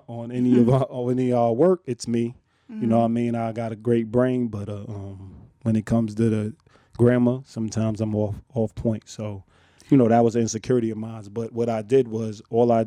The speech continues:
Speaker 1: I learned how to deal with that insecurity. I learned how to, <clears throat> you know, raise my hand. And when s-, somebody asked you to read out loud, I, I, I,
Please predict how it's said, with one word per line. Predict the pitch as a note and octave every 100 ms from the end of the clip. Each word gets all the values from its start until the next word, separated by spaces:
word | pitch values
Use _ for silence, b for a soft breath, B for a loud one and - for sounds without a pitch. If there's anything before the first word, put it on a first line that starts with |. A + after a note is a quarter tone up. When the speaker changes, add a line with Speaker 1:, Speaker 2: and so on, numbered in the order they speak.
| -
Speaker 1:
I | A#2
learned | A2 A#2 A#2+ A#2+
how | A#2
to | A2 G#2
deal | G2 B2+ C3
with | B2+ -
that | A2
insecurity. | A2 G#2+ - - G#2+ G2+ G2+
I |
learned | G#2 A2 A2
how | A2+ G#2+
to, | G#2+ B2 b b b b b b _
<clears throat> | - D#3+
you | C3 B2
know, | A#2 G#2+
raise | A2+ A#2
my | A2 A2+
hand. | G#2 A#2+ A#2 A2 G#2+ _ -
And | G#2+ G2+ G2+ G2+ _ _ _ _ _ _ _ _
when | B2+ A2
s-, | - A#2+ -
somebody | B2 A#2 A2
asked | A#2 A#2 A#2+
you |
to | A2
read | A2+ A2
out | G#2+
loud, | G#2+ A2+ A2 G#2+
I, | G#2 A2+
I, | A2 A2+ -
I, | A#2+